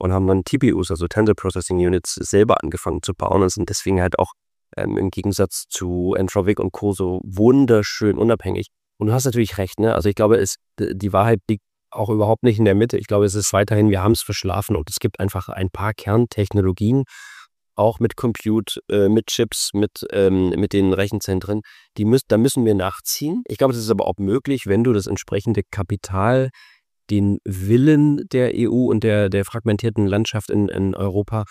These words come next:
aber auch den Mut dazu hast. Aber dann kannst du das aufholen, du musst es nur tun. Ähm, ich glaube aber, es ist halt auch wichtig, sich so ein bisschen auf die Themen, mm, zu fokussieren, wo man halt auch schon gut ist und da versuchen einfach vielleicht einen,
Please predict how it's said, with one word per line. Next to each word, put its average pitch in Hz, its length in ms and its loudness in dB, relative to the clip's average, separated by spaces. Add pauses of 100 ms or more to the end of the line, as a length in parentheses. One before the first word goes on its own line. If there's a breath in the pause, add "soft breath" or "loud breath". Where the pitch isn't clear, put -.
(360 loud breath)
aber 104 160 2
auch 110 60 4
den 113 180 2
Mut 123 280 4 (340)
dazu 87 340 -10
hast. - 140 -12
Aber 110 100 0
dann 120 120 2
kannst - 340 0
du 117 180 2
das - 280 -4 (100)
aufholen, 104 440 0
du 135 40 6
musst 135 160 4
es 107 80 -2
nur 104 140 2
tun. 120 180 2 (480 loud breath)
Ähm, 107 220 2
ich 95 120 -10
glaube 123 220 4
aber, 110 240 4 (120)
es - 280 -6
ist 120 160 -4
halt 117 180 -2
auch - 140 -6
wichtig, 117 560 -2
sich 104 220 -2
so 113 80 2
ein 107 40 4
bisschen 113 220 0
auf 95 160 -4
die 113 140 -2
Themen, 110 400 2 (120)
mm, 101 360 0
zu 107 100 -6
fokussieren, 107 580 -2
wo 117 80 4
man 117 280 4
halt 104 200 -4
auch 107 120 -6
schon 107 200 0
gut 123 220 -2
ist 98 120 -4
und 98 120 0
da 98 80 2
versuchen 107 380 -2
einfach 98 240 -4
vielleicht 104 400 -2
einen, 107 240 2